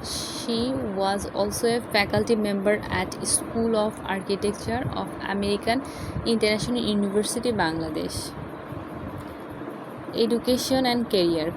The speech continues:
Karim completed her high school studies from B F Shaheen College, Dhaka। She earned the degree of Bachelor of Architecture from Bangladesh University of Engineering and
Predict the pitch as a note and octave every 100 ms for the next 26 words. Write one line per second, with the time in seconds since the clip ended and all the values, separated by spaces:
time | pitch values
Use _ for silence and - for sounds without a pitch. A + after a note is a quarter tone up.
0 | - G#3+ A#3+ B3 G#3+ G#3 A3+ A3 A#3 -
1 | G#3 G3+ A3+ A3+ G#3+ G3 G#3+ - - B3
2 | A#3+ - - F#3+ F#3+ A3+ - A#3+ A#3 G3+
3 | G#3 G#3 A#3 A3 - A#3 G3 G3+ G#3+ G#3+
4 | G#3 A3 A3+ F#3+ D3+ - E2+ - - -
5 | - - - - B3+ A3+ A#3 B3 A#3+ A#3+
6 | G#3 G3+ G3 A3 G#3 F#3+ F#3+ F#3+ G#3+ A3
7 | A#3 - F#3 - G3 G#3 - - A#3 A#3
8 | - G2+ G2+ G2 G2 G3 A3 A3 G#3 G3
9 | G3+ G3+ - A#3+ A#3 G#3+ G3 G3+ G#3+ A3+
10 | A#3